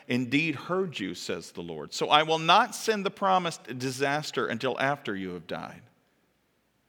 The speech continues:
and been buried in peace. You will not see the disaster I'm going to bring on this city." So they took their mes-, message back to the king.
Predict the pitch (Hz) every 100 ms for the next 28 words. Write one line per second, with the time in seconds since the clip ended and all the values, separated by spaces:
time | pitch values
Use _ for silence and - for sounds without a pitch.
0 | - 117 110 107 101 120 113 95 87 87
1 | - _ - 104 98 - 95 87 - -
2 | - _ _ _ _ _ _ _ _ _
3 | _ _ _ _ _ _ _ - 123 135
4 | 127 131 127 - - - 147 135 117 110
5 | 107 107 110 107 - 110 95 95 - 107
6 | 107 107 104 101 107 101 98 98 95 95
7 | 90 - - 113 98 98 - _ _ _
8 | _ _ _ _ _ _ _ _ _ _
9 | _ _ _ - 110 104 101 107 - 104
10 | 98 92 92 - 98 98 - 85 87 87
11 | - 85 - 87 73